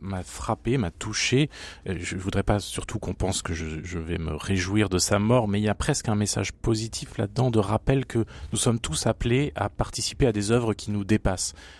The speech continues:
Et, et voilà cet homme qui se donne, qui donne les dernières années de sa vie sans savoir que c'était les dernières années de sa vie à la reconstruction, à ce projet fou de reconstruire la cathédrale en cinq ans, qui décède, mais la cathédrale reste. La cathédrale va garder aussi l'histoire de cette œuvre, de,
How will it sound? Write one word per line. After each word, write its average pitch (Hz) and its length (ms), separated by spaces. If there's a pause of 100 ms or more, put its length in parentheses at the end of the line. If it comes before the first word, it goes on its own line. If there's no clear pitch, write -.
(120)
Et, 104 300
et 110 120
voilà 123 280
cet - 240
homme 139 220
qui - 140
se - 160
donne, 123 360
qui - 140
donne 117 240
les 95 140
dernières 98 460
années 101 180
de - 60
sa 101 160
vie 110 100
sans 101 180
savoir 95 380
que - 80
c'était - 240
les 98 80
dernières 98 360
années 98 180
de - 60
sa 98 140
vie 104 180 (240)
à - 80
la 95 80
reconstruction, 110 760
à 95 60
ce - 140
projet 87 340
fou - 300
de 101 80
reconstruire 90 480
la 92 100
cathédrale 95 380
en 87 80
cinq 95 320
ans, 113 160 (720)
qui 117 340
décède, 117 680 (320)
mais 104 160
la 104 80
cathédrale 110 520
reste. 104 420
La 95 100
cathédrale 104 400
va 104 120
garder 101 340
aussi 110 320
l'histoire 110 580
de 101 120
cette - 380
œuvre, 107 360
de, 95 140